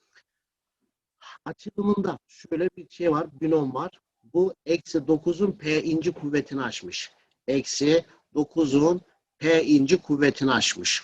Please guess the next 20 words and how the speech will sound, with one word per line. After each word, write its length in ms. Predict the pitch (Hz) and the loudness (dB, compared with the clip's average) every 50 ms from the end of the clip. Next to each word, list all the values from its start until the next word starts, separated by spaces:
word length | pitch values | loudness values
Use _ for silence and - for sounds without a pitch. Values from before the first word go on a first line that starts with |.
| - _ | -10 _
Şuraya 380 | - - - 139 131 127 131 | -2 0 2 2 2 2 4
bir 80 | 160 180 | 2 2
P 180 | - - 143 147 | 2 2 2 2
yazacağız. 800 | 147 143 135 113 104 92 95 90 - - - - - - - - _ _ _ _ _ _ _ _ _ _ _ _ _ _ _ _ | 4 4 4 2 0 -4 -8 -12 -12 -14 -12 -10 -10 -10 -10 -14 _ _ _ _ _ _ _ _ _ _ _ _ _ _ _ _
Ne 140 | 107 107 120 | -4 -2 0
olacaksa 520 | 117 110 113 113 - 196 190 - - 135 | 0 0 0 2 2 2 2 2 0 0
o 160 | 110 104 101 | 0 0 -2
P. 260 | - - 82 - - _ _ _ _ _ _ _ _ _ _ _ _ _ _ | -6 -12 -18 -18 -18 _ _ _ _ _ _ _ _ _ _ _ _ _ _
Neler 360 | - 113 127 139 160 180 196 | -4 0 4 4 6 6 4
var? 400 | 185 156 123 131 170 208 - - - _ _ _ _ _ _ _ _ _ _ _ _ _ _ _ _ _ _ _ _ _ _ _ _ _ _ - | 4 4 2 2 2 0 -4 -10 -14 _ _ _ _ _ _ _ _ _ _ _ _ _ _ _ _ _ _ _ _ _ _ _ _ _ _ -2
İkinin 520 | 143 147 - - 175 175 175 175 170 170 - | 0 0 4 4 6 6 8 6 6 4 2
A'sı, 560 | 127 151 160 165 160 - - - 156 165 165 - | 2 4 4 4 4 2 2 4 4 2 2 2
üçün 480 | 151 160 156 - - - 160 151 135 131 | -2 -2 0 2 2 4 4 4 4 4
B'si. 440 | 151 156 156 147 - - 160 147 156 | 4 4 4 2 2 0 0 4 4
Normalde 500 | 165 170 170 190 190 190 175 160 147 - | 4 4 6 6 4 4 4 2 0 0
iki 440 | - - 147 - - - 196 190 | -2 -6 -6 -4 -2 0 0 0
x'in 340 | 180 156 - - 196 185 175 | 0 0 2 2 2 2 2
bir 80 | 165 180 | 0 -2
kuvvetini 540 | - - 170 165 165 170 160 - 165 185 180 | -2 -4 -2 2 2 2 2 0 0 2 4
alacağız. 680 | 170 151 117 107 120 127 156 196 214 - - - | 4 4 2 2 0 0 0 0 -2 -2 -4 -6